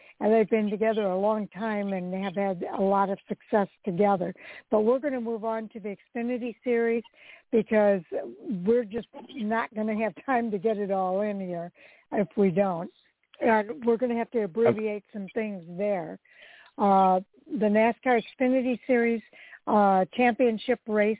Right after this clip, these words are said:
Speaker 1: will be at Phoenix Raceway Saturday, November the sixth at eight P M Eastern. The purse there is one thousand, I'm sorry, one million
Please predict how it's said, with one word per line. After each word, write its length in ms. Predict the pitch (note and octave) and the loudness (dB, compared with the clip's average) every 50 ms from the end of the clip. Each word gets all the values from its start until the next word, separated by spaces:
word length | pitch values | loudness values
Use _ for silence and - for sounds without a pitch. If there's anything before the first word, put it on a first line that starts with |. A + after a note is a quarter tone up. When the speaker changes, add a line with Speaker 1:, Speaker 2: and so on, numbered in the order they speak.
| _ - | _ -2
Speaker 1:
will 140 | A3 G#3 | -2 -2
be 220 | F3+ G3 A3 G#3+ G#3 | 0 2 2 2 4
at 120 | G3+ G3 _ - | 2 0 _ -2
Phoenix 340 | A#3 A3+ A3+ A3+ A3 - - | -2 0 0 -2 -4 -6 -2
Raceway 460 | - A3 G#3+ G#3 - - A3+ G#3 G3+ - - | 0 0 0 0 2 2 2 2 2 2 2
Saturday, 440 | A#3+ A3 G#3+ G#3 A3 G#3 G#3 G#3 G3+ | 0 2 2 0 -2 -2 -2 -2 -2
November 480 | G3 G3 F#3 - A3+ G#3+ G#3+ G#3 G#3 | -2 -4 -4 -2 -2 -2 -2 -2 -4
the 180 | F#3 F#3 F#3 E3+ _ | -4 -4 -6 -6 _
sixth 240 | - A#3+ A3+ - - _ _ - - - - - - - | 0 0 0 0 -4 _ _ -20 -20 -20 -20 -18 -8 -2
at 200 | - A3+ A3 G#3 | 2 2 4 4
eight 200 | G#3 G#3+ A#3 C4 _ | 4 2 0 0 _
P 200 | - G#3+ A3 G#3+ | -6 -4 -2 0
M 200 | G#3 G3+ G3+ G#3 | 0 0 -2 -4
Eastern. 680 | - - E4+ - A#3+ B3+ B3 _ - - A#3 G#3 G3 G3+ | -6 -6 -4 -2 -2 -2 -2 _ -8 -6 -4 -2 -2 -2
The 80 | G3 F#3 | -2 -4
purse 280 | - - B3 B3+ B3 - - | 0 0 0 0 0 0 -2
there 200 | B3+ A3 G#3 G3+ | 0 0 0 0
is 80 | F#3+ - | -2 -2
one 200 | - A3 G#3+ A3 | -4 -4 -2 -2
thousand, 460 | G#3 A#3 G#3+ G#3 G3 - A#3 G#3 G3 - _ - - - - | -2 -2 0 -2 -2 -4 -4 -6 -6 -6 _ -20 -18 -8 -2
I'm 140 | A#3+ A#3 A3 - | -2 -2 0 2
sorry, 180 | C4+ A#3+ G#3 F#3+ | 0 0 0 0
one 380 | F3+ G#3 A#3 A#3 A3+ G#3+ G3+ | -2 -2 -2 -2 -2 -4 -2
million 500 | G3+ A#3+ C4+ D4 C#4+ A#3+ F#3+ F3+ F#3+ G3+ | 0 2 2 2 2 0 -4 -12 -16 -18